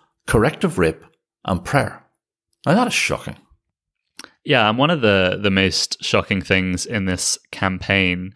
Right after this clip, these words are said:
Speaker 2: um, i-, is the words of those who call themselves evangelicals.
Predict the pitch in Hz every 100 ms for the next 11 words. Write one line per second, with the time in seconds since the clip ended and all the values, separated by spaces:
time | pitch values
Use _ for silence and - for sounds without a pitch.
0 | - - _ 113 95 92 92 - 113 113
1 | 71 113 101 - 113 110 123 120 98 98
2 | 98 98 92 - - 95 92 90 95 -
3 | - 110 101 95 - 92 92 90 90 -
4 | - _ _ 101 95 90 92 87 87 -
5 | 95 98 -